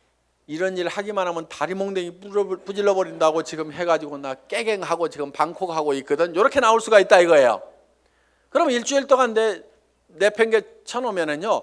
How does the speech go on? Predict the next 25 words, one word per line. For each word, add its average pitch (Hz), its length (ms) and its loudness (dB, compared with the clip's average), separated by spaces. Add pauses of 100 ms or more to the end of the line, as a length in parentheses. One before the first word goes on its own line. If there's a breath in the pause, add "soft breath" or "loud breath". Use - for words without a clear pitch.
(160 loud breath)
힘 - 220 -12
다 147 240 -2
빠져가지고 131 540 -4
다시 185 320 -6
끌어내려면 220 500 -4
너무너무 196 400 -8
힘듭니다. 156 580 -6 (400)
그런데 302 240 0
사십팔 208 540 2
시간 202 260 2
이내 190 160 -2
딱 185 280 0
얘기를 170 340 -4
했더니 190 580 2 (760 soft breath)
어제 190 240 6
저녁에 196 340 0
우리 175 180 -4
남편이 170 440 -4
뭐라고 165 320 0
뭐라고 165 300 0
하는데 160 300 -6
나 151 120 -2
속상해 185 420 -10
죽겠다 - 880 -4
그러면은 220 560 6